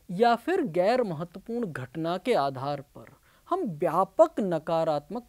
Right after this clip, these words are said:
धारणा बना लेते हैं। जैसे कि किसी ने एक बार आपके कार्य की तारीफ नहीं की, तो आप अपने बारे में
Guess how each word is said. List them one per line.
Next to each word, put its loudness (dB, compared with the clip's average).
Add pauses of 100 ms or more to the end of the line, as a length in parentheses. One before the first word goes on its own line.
धारणा -6
बना -12
लेते -20
हैं। -20 (720)
जैसे 4
कि -6 (420)
किसी 0
ने 0
एक 2
बार 0 (140)
आपके -2
कार्य 0
की -4
तारीफ 0
नहीं 2
की, -10 (1120)
तो 2
आप 4
अपने 0
बारे 4
में 0